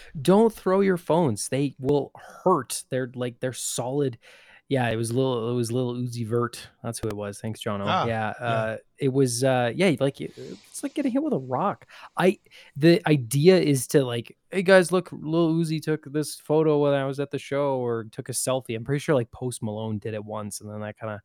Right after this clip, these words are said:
Speaker 1: started the trend. But it is a stupid trend 'cause you could hit someone, hurt them.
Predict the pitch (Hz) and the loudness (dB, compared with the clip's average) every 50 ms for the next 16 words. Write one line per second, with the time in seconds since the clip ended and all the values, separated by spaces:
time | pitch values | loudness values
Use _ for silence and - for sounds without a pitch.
0 | _ _ _ _ _ _ _ _ _ - - - - - 147 139 143 139 135 120 | _ _ _ _ _ _ _ _ _ -8 -6 -4 2 6 8 8 8 8 6 2
1 | 117 123 - - - - 135 127 127 123 120 113 113 117 - 147 165 202 254 285 | 0 -4 -6 -6 -6 -2 -2 0 0 0 0 0 -2 -2 -4 -4 -4 -2 -2 -2
2 | 285 262 180 - - - - - - - _ - 180 196 175 - 156 135 110 - | 0 0 -2 -2 -2 -4 -4 -6 -8 -6 _ 0 2 2 4 4 4 4 2 -2
3 | - 139 139 127 113 107 101 - - 113 110 127 120 - 135 120 107 - _ _ | -4 -2 -2 -2 -2 -4 -8 -10 -12 -12 -10 -12 -8 -6 -6 -8 -8 -10 _ _
4 | - - _ - - 175 - - - - 110 104 104 104 110 107 - - 143 147 | -20 -20 _ -4 -4 -4 -2 -2 -2 -2 -2 -2 -4 -4 -6 -6 -6 -8 -8 -8
5 | - - 107 104 101 104 120 | -8 -8 -8 -8 -8 -8 -10